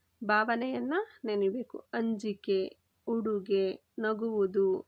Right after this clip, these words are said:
ನೆನಪು, ಹೊಲಿಗೆ, ಮಾಟ, ನಡೆತ, ನೋಟ, ಬರೆಯುವಿಕೆ, ನಂಬಿಕೆ, ತೊಡುಗೆ, ತಿನ್ನುವುದು,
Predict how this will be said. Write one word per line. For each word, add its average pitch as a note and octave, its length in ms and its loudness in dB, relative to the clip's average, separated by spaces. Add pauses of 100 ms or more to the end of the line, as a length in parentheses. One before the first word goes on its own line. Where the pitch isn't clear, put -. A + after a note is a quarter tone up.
ನೆನಪು, A3+ 720 -4 (520)
ಹೊಲಿಗೆ, A3 760 0 (360)
ಮಾಟ, A3+ 460 2 (560)
ನಡೆತ, G#3+ 500 -2 (500)
ನೋಟ, A3+ 400 -4 (800)
ಬರೆಯುವಿಕೆ, A3 920 -2 (400)
ನಂಬಿಕೆ, A3+ 800 -4 (960)
ತೊಡುಗೆ, G#3+ 680 0 (480)
ತಿನ್ನುವುದು, A3+ 800 0